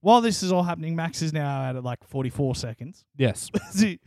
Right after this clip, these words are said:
Speaker 2: Max is in the distance. He's about to lap everyone.
Speaker 1: he's gone. Then for the rest of the race, it was a
Speaker 2: No.
Speaker 1: question.
Speaker 2: You missed it. You missed the other turn one incident where Woody took four positions while he was off the track.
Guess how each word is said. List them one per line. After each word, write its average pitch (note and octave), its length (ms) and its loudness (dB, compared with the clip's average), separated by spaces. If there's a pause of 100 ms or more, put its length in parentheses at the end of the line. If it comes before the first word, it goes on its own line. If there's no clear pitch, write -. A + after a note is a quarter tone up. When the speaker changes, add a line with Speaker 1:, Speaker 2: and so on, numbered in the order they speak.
(100)
Speaker 2:
Max E3+ 280 4
is F#3+ 120 4
in G3 100 2
the E3+ 80 2
distance. B2+ 420 0
He's B2 140 0
about B2+ 200 2
to B2+ 120 -14
lap A2+ 300 -4
everyone. G#2+ 460 -2
Speaker 1:
he's F#3 200 0
gone. D3+ 320 -4 (500)
Then G#3 320 2
for F#3 140 -6
the E3 100 0
rest F#3 240 -2
of G#3+ 60 -4
the F#3+ 100 2
race, D#3+ 380 -2
it D3+ 100 -2
was C#3+ 520 0
a C3+ 80 -8
Speaker 2:
No. C#3 120 -12
Speaker 1:
question. D3 480 -2
Speaker 2:
You C3 200 0
missed B2+ 320 -2
it. G#2+ 120 -4 (600)
You C#3+ 160 -2
missed C#3+ 200 0
the C3 140 -4
other B2+ 160 2
turn A#2+ 300 -2
one A2+ 160 -2
incident A2 420 -10 (1300)
where C3+ 180 2
Woody C#3 460 8
took - 220 2 (200)
four B2+ 180 8
positions A#2 540 0
while A#2 140 4
he A2+ 60 6
was A#2 120 6
off A#2 120 -2
the B2+ 100 -4
track. B2 480 2